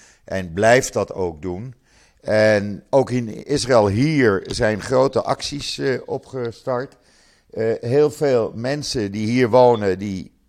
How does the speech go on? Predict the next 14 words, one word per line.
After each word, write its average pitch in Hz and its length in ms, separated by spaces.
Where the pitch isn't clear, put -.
eh, 98 200
Aliyah 117 460
gemaakt 101 400
hebben 85 220
vanuit 92 420
Oekraïne, 87 640
die 113 280
zijn, 101 500
eh, 104 180
hulpacties 131 640
begonnen, 95 480
verkopen 147 840
hun 117 500
bezittingen 117 760